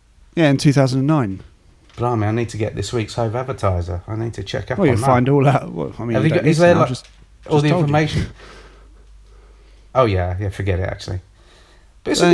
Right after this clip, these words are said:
Speaker 2: good
Speaker 1: anyway.
Speaker 2: paper, you know what I mean? It's a good paper. I mean, uh, you
Speaker 1: I mean,
Speaker 2: can
Speaker 1: I
Speaker 2: use
Speaker 1: mean,
Speaker 2: it for
Speaker 1: I
Speaker 2: your
Speaker 1: would
Speaker 2: fish and
Speaker 1: say
Speaker 2: chips, so it's great.
Speaker 1: No, I, I've, I scribble on mine.
Speaker 2: <laughs> Yeah. I mean, the
Speaker 1: Well,
Speaker 2: crossword's
Speaker 1: what was
Speaker 2: really easy. It's always, you know,
Speaker 1: Well, it's t-, uh, nine years out of date, yeah.
Speaker 2: It's always nine years out of date, so you can just, you know,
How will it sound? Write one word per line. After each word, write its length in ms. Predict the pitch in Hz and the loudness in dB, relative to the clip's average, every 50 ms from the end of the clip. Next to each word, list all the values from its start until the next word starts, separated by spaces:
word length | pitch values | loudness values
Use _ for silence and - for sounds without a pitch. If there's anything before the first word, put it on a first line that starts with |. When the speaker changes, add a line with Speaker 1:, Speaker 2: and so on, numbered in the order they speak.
| 143 | 6
Speaker 2:
good 80 | 110 - | 4 4
Speaker 1:
anyway. 200 | - 269 285 277 | 2 2 2 0
Speaker 2:
paper, 140 | - - 113 | -2 -2 0
you 140 | 104 135 170 | 0 0 0
know 80 | 190 | 0
what 100 | 190 - | 0 0
I 40 | - | 0
mean? 160 | 208 226 202 | 2 2 2
It's 120 | 190 190 - | 2 0 0
a 40 | 285 | -2
good 180 | 294 247 170 | -4 -4 -4
paper. 380 | - 175 196 196 190 190 - 107 | 0 0 0 0 0 0 0 0
I 120 | 95 101 | 2 2
mean, 460 | 113 123 131 135 131 135 135 135 135 | 0 -2 -4 -4 -4 -4 -6 -6 -4
uh, 440 | 139 139 135 135 135 135 135 135 135 135 | -4 -2 -2 -2 -2 -2 -2 -4 -4 -4
you 60 | - | -2
Speaker 1:
I 20 | |
mean, 120 | 190 170 151 | -2 0 0
Speaker 2:
can 100 | 147 139 | 0 2
Speaker 1:
I 40 | 151 156 | 4 4
Speaker 2:
use 40 | |
Speaker 1:
mean, 100 | 151 151 | 4 4
Speaker 2:
it 40 | 147 | 4
for 60 | 135 | 4
Speaker 1:
I 40 | 151 | 6
Speaker 2:
your 60 | 156 165 | 6 6
Speaker 1:
would 60 | 156 | 6
Speaker 2:
fish 120 | 156 143 | 6 6
and 180 | 160 147 143 139 | 6 6 6 6
Speaker 1:
say 20 | |
Speaker 2:
chips, 260 | 135 165 - - - - | 4 2 2 0 -6 -8
so 160 | - - 156 | -6 -4 -4
it's 120 | 147 139 - | -4 -4 -6
great. 280 | - 143 147 208 269 262 175 151 - - - - - - - - - - - - - - | -4 -2 -2 -2 -2 -4 -10 -18 -18 -20 -20 -20 -20 -20 -20 -20 -20 -20 -20 -20 -10 -6
Speaker 1:
No, 300 | 170 170 180 - 208 - | -2 0 2 4 2 4
I, 280 | - 160 185 185 165 165 | 4 4 4 6 6 4
I've, 200 | 160 143 - - | 4 4 -2 -2
I 120 | - 147 | 0 0
scribble 380 | 143 - - - 175 208 226 165 | 0 0 0 0 0 2 2 0
on 80 | 117 104 | 0 0
mine. 260 | 107 135 196 214 - - _ - - - - - - | -2 -4 -4 -6 -8 -14 _ -20 -20 -20 -12 -4 -4
Speaker 2:
<laughs> 80 | 330 330 - - - 311 - - - | -4 -4 -4 -6 -6 -6 -6 -6 -6
Yeah. 200 | - 311 147 - - - - - - - - - - - - 117 | -4 -4 -4 -4 -6 -12 -20 -18 -18 -18 -18 -20 -20 -18 -14 -8
I 40 | 131 | -4
mean, 100 | 135 147 | -2 0
the 60 | 151 | 0
Speaker 1:
Well, 120 | 160 180 180 | 2 4 2
Speaker 2:
crossword's 160 | 180 185 190 | 2 4 4
Speaker 1:
what 180 | 208 220 190 185 | 4 6 6 6
was 100 | 175 165 | 6 6
Speaker 2:
really 240 | 170 165 135 120 123 | 4 4 4 4 4
easy. 460 | 139 156 139 110 104 90 85 85 95 | 4 4 2 2 0 0 -2 -2 -4
It's 160 | 107 113 - | -6 -4 -2
always, 460 | 165 151 147 135 123 127 - - - - - - - | -2 0 0 -2 -4 -6 -8 -14 -20 -20 -20 -14 -8
you 100 | 156 156 | -6 -6
know, 320 | 139 110 98 98 104 110 113 - - - | -4 -4 -4 -4 -4 -6 -6 -10 -10 -8
Speaker 1:
Well, 100 | 156 117 | -8 -8
it's 200 | 104 - - - - _ _ _ - | -8 -10 -14 -16 -20 _ _ _ -12
t-, 100 | - - | -10 -6
uh, 220 | - 131 - 127 | -6 -6 -6 -4
nine 200 | 120 131 131 131 123 | -2 -2 0 0 0
years 160 | 127 123 131 | 0 0 0
out 120 | 143 - | -2 -2
of 60 | 123 | -2
date, 300 | - 170 165 127 - - - | 0 0 0 0 0 -4 -4
yeah. 120 | 156 156 | -2 0
Speaker 2:
It's 100 | - - | 0 0
always 180 | 262 254 - 147 | 0 -2 -2 0
nine 180 | 143 123 117 | 0 0 2
years 140 | 113 110 104 | 2 2 2
out 160 | 107 104 - | 0 0 0
of 60 | 104 101 | 0 0
date, 260 | 101 101 120 - - | 0 0 0 -2 -4
so 80 | - | -4
you 140 | 143 135 143 | -4 -4 -4
can 200 | 143 - 151 139 | -6 -8 -8 -8
just, 240 | 139 143 147 - - | -6 -8 -10 -10 -8
you 60 | 147 | -8
know, 240 | 143 135 120 120 123 | -6 -6 -6 -6 -8